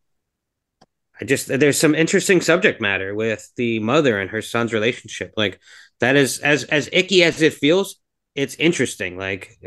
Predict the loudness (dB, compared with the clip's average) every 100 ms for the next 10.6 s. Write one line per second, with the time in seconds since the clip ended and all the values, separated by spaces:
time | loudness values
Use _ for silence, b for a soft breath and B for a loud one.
0 | -20 _ -6 -6 -2 4 4 6 2 4
1 | 2 4 4 0 2 0 0 -2 -2 -2
2 | 2 2 2 -2 -2 -4 -2 -2 -2 -2
3 | 0 0 0 -2 -4 -6 -14 b b _
4 | 0 2 2 0 -4 -6 -2 2 2 0
5 | -6 -10 b b 0 4 2 2 0 4
6 | 4 4 0 -2 -6 -4 -4 -4 -6 -4
7 | 0 0 0 -4 -4 -2 0 -2 -2 -4
8 | -4 -4 -2 -2 0 -2 -2 -6 -10 -10
9 | -10 -10 -8 -4 -2 -2 -4 -8 -6 -6
10 | -6 -6 -6 0 0